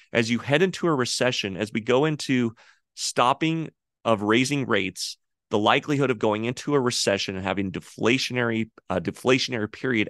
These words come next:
after is really high. And so now that rates have paused, it's very likely we're going into deflation. And the feds are gonna watch deflation happen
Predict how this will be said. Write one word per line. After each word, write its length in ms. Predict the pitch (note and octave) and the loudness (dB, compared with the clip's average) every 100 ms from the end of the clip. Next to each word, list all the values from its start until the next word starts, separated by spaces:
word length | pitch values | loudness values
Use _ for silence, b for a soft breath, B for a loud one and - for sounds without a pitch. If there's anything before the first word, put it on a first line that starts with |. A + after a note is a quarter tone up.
| - | -2
after 460 | G2+ C#3 - G2 F#2 | 0 0 0 -2 0
is 180 | F2+ | -2
really 260 | E2+ G2 A2 | -2 -2 -2
high. 600 | - - F#3+ B2+ - D3+ b b b b b | -6 0 2 2 0 -12 b b b b b
And 120 | B2 | -4
so 340 | - B2+ A2+ - - | 2 2 2 -2 -8
now 220 | A2+ B2 | 0 2
that 140 | D#3 C3+ | 4 2
rates 340 | A2 C3+ - | 0 -2 -4
have 180 | D3 A2+ | -10 -10
paused, 720 | - F#3+ D3+ G2 A#2 D#3+ - _ _ _ _ - | 0 4 4 4 2 0 -8 _ _ _ _ -6
it's 200 | G#2+ - | -6 2
very 260 | B2 C#3 | 4 4
likely 420 | A2+ C#3 E3+ C3+ | 4 2 2 0
we're 220 | A2 A#2 G2+ - | 0 -2 -4 -6
going 320 | A#2 A2+ C3 | 0 2 2
into 260 | A2+ A2+ A#2 | 2 2 2
deflation. 760 | A2+ - D#3+ A3 - E2+ - - _ _ - | 0 -2 2 2 0 -6 -12 -20 _ _ -4
And 160 | A2+ | 0
the 140 | A2 - - | 0 -2 -12
feds 420 | - D3+ E3 B2 | -2 2 2 2
are 100 | A#2 | 0
gonna 160 | A2 | 0
watch 800 | F#2+ A2 E3+ C#3+ A2 D#3 - - _ _ _ | -2 0 2 4 2 0 -6 -8 _ _ _
deflation 720 | B2 G#2+ - C3 D3 C#3 A#2+ | -8 -6 0 2 2 0 -2
happen 720 | A2 B2+ G3 G#3 F#2+ F#2 B2 | -2 0 0 2 -2 -2 -6